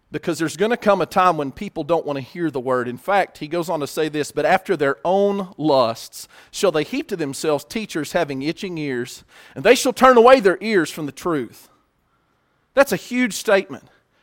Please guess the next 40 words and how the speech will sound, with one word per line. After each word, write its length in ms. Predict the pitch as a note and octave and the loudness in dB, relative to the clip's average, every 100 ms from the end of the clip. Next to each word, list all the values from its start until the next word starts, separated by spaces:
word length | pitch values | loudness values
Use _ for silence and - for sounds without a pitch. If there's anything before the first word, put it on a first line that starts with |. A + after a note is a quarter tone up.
| _ _ _ | _ _ _
Turn 300 | - C4 C#4 | 4 6 8
your 200 | C4+ C4+ - | 6 4 2
ears 520 | A#3+ F#3 D#3+ D#3 - | 0 2 2 -2 -2
away 720 | D#3 D3 D3+ G3+ G#3+ G#3+ G#3 - _ _ | -2 2 8 8 8 4 -2 -10 _ _
from 420 | _ F#3 F3+ F3+ | _ 2 2 2
the 60 | E3+ | -2
truth. 440 | - F3 C3 A#2 | -6 -4 -4 -4
You 60 | A3 | 4
know 60 | C4+ | 6
what 100 | B3+ | 8
that 180 | B3+ | 8
means? 320 | A3 B3 B3 G3+ | 6 2 4 2
It 100 | G3 | 4
means 240 | A#3 F3+ | 2 2
when 120 | G#3 | 6
I 120 | G#3+ | 8
hear 160 | G#3 A#3 | 8 6
the 100 | F#3 | 6
truth, 360 | - A#3+ G#3+ F#3+ | 6 4 6 4
I 40 | |
say, 280 | - F#3 A#2+ | 4 2 2
"I 80 | C3 | -2
don't 100 | A3 | 0
have 100 | E3+ | 0
to 80 | C#3+ | -2
listen 260 | C3+ - | -4 -4
to 80 | B2 | -4
this. 220 | D3 - - _ _ _ _ _ _ _ _ | -4 -6 -20 _ _ _ _ _ _ _ _
I 40 | E3 | 0
don't 100 | B3 | 0
have 100 | - | 0
to 80 | C#3+ | -2
receive 420 | B2 - D3 B2+ | -4 -6 -8 -6
this. 380 | C#3 G3 - - - | -6 -6 -10 -12 -2
I 60 | |
don't 100 | A#3+ | 0
have 100 | A#3+ | 0
to 80 | - | 0
hear 260 | - A#3+ C4+ | -4 -2 -4
this. 480 | B2+ G#2 - - | -4 -10 -12 -20